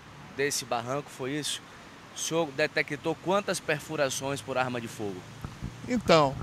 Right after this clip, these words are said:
Speaker 2: bom dia. Ele apresenta lesões de disparo de arma de fogo em várias regiões do corpo e sinais de, de, de que o, esse,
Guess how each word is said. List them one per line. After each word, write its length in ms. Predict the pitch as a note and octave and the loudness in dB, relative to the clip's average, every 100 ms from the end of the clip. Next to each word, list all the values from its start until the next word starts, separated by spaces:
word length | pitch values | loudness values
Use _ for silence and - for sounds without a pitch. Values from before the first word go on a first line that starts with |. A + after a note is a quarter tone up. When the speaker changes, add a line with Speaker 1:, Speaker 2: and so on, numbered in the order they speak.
| - | -6
Speaker 2:
bom 180 | D#3+ G#3 | 0 2
dia. 320 | E3+ D#3 C3 - - - | 4 6 4 2 -14 -4
Ele 680 | F3+ G#3+ A3+ A#3+ A3+ G3 D#3+ C#3 | 4 4 4 4 6 6 6 -2
apresenta 960 | - F#3 G3+ E3+ D#3 E3 E3 E3+ D3 C#3+ | -2 4 8 8 8 6 8 6 8 6
lesões 800 | D#3+ E3+ D3 D#3+ E3 G3 - - D#3 | 8 6 8 6 6 4 0 -2 -6
de 680 | C#3+ D#3+ D3+ C#3+ C3+ B2 B2 - - | -2 0 2 0 0 -4 -8 -12 -4
disparo 380 | D3+ - D#3+ E3 | 0 4 4 6
de 80 | |
arma 200 | D#3 E3 | 4 4
de 120 | D#3 D#3 | 0 -4
fogo 440 | - F3 G3+ G3+ | 2 2 4 0
em 60 | E3+ | 0
várias 300 | F3+ F3 E3 | 0 2 4
regiões 360 | E3 D#3 D#3 | 4 4 2
do 120 | D#3+ | 0
corpo 480 | D#3 F3 G3 G#3+ C4 - - - - - - | 2 6 6 4 -4 -12 -12 -12 -14 -14 -2
e 420 | G#3+ A#3+ C4+ C#4+ - - - | 0 2 2 0 -4 -10 -10
sinais 420 | - D4+ A#3 B3 | -4 2 4 4
de, 380 | A#3+ B3 B3+ G#3+ | 4 0 2 2
de, 140 | F#3 G#3 | 0 -4
de 240 | - - - | -6 -12 -6
que 140 | A#3 | -2
o, 200 | A#3+ A#3 F#3+ F#3+ | 2 2 0 2
esse, 680 | G#3 - G#3+ F#3 E3 C3+ | 2 2 2 4 2 0